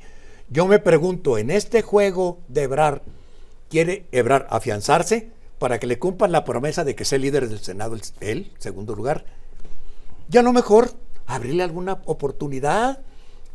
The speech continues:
A lo mejor Monreal, que ha operado en tándem todo el sexenio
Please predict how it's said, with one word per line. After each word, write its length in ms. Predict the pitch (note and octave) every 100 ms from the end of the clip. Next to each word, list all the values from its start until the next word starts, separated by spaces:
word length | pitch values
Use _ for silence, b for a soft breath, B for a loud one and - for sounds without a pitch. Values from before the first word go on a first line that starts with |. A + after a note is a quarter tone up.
| - -
A 100 | -
lo 80 | C3+
mejor 420 | B2 - E3+ G3 - -
Monreal, 600 | D3+ D3 C#3 E3 D3+ E3+ - -
que 80 | -
ha 20 |
operado 420 | D3 D#3+ D3+ E3 E3
en 120 | C#3
tándem 500 | - E3+ E3+ D3 A#2
todo 320 | - F#3 A#3
el 100 | A3+
sexenio 600 | F3+ - C#3+ A#2+ G#2+